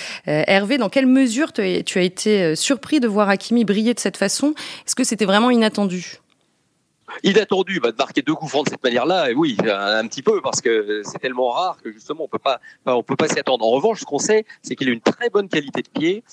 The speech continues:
Speaker 2: C'est un joueur qui, qui en rajoute toujours un peu après l'entraînement, qui aime bien frapper au but. Malheureusement, au Paris Saint-Germain, d'ailleurs, je lui avais, j'en avais parlé un moment, euh, quand vous avez Messi, Neymar, Mbappé, et cetera, et cetera, c'est plus compliqué de s'imposer dans cet exercice. En revanche, comme lui, c'est un poids lourd de cette équipe marocaine,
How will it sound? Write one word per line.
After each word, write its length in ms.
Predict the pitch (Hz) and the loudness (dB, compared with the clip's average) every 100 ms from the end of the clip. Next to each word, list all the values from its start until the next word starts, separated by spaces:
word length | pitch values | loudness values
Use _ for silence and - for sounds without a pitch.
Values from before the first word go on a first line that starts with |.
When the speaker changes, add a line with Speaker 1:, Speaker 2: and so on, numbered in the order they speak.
| - - | -20 -6
Speaker 2:
C'est 260 | - 139 135 | -4 0 0
un 260 | 127 127 | 0 0
joueur 320 | 113 156 156 - | 0 0 0 -4
qui, 160 | 120 | -6
qui 100 | 113 | 0
en 80 | 143 | 0
rajoute 240 | 160 156 | 0 -2
toujours 300 | - 214 220 | -4 -2 0
un 40 | 185 | 0
peu 120 | 180 | 0
après 160 | - 151 | 0 -2
l'entraînement, 420 | 139 143 131 180 - | -4 -4 -2 -4 -2
qui 80 | |
aime 100 | 127 | -2
bien 200 | 120 180 | 0 -2
frapper 240 | 180 170 151 | -2 -2 -2
au 100 | 139 | -2
but. 180 | 202 233 - _ | -4 -6 -12 _
Malheureusement, 340 | 127 139 139 160 | 0 0 2 0
au 60 | |
Paris 160 | 139 127 | 0 -2
Saint-Germain, 480 | 131 117 127 143 127 | -2 -2 -2 -2 -2
d'ailleurs, 220 | 110 113 | -2 -4
je 80 | 110 | -4
lui 120 | 110 | -4
avais, 160 | 110 110 | -4 -4
j'en 60 | 107 | -4
avais 180 | 107 107 | -2 -2
parlé 320 | 117 110 110 | -2 -2 0
un 80 | 104 | -2
moment, 320 | 117 147 139 - - - - | -2 -2 -2 -6 -20 -14 -8
euh, 80 | 107 | -6
quand 140 | 139 | -4
vous 160 | 139 135 | 0 0
avez 160 | 139 | 0
Messi, 420 | 135 143 - 165 143 | 0 2 2 0 -4
Neymar, 440 | 139 131 147 139 127 | -4 0 0 0 0
Mbappé, 340 | 127 120 131 | -2 0 -4
et 40 | |
cetera, 340 | - 113 110 107 | -4 -2 -2 -2
et 40 | |
cetera, 400 | - - 147 214 - - | -4 -4 0 0 -4 -6
c'est 140 | - | -6
plus 140 | - 151 | -6 -10
compliqué 380 | 139 - 196 | -8 -6 -4
de 40 | 202 | -2
s'imposer 340 | 143 143 139 | -4 -2 0
dans 100 | 170 | 0
cet 160 | 151 - | -2 -4
exercice. 480 | 135 127 - 127 - _ - | -2 -2 -2 -4 -14 _ 0
En 80 | 113 | 2
revanche, 420 | 135 240 247 - | 4 2 2 0
comme 160 | 160 | -4
lui, 160 | 160 170 | -2 -4
c'est 140 | - 113 | -2 -2
un 60 | |
poids 200 | - - | 0 0
lourd 360 | 175 208 151 104 | 0 0 -2 -2
de 80 | 104 | -4
cette 160 | - | -4
équipe 220 | 113 - - | -6 -6 -2
marocaine, 460 | 101 98 202 220 | -2 0 0 0